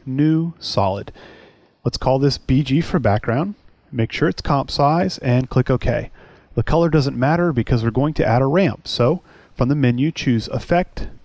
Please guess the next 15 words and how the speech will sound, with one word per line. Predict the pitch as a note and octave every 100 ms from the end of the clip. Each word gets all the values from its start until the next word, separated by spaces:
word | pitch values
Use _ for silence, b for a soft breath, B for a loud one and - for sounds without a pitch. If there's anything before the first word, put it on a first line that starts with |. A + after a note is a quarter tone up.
| - _ -
Generate, | B2 C#3+ D3+ D3+ C#3 - - - - _ _
Ramp. | A2 G2 - - - _ _ _ _ _
Let's | A#2+ -
change | - F#3 G#3 -
the |
ramp | A2 C3+ F3+
shape | - B2+ -
from | - A#2
a | G#2
linear | G#2 F3 F#3 E3+
ramp | D#3+ E3 - _ -
to | - A2+
a | G2+
radial | F#2+ C#3 D3 G#2+
ramp. | G2 F#2+ A#2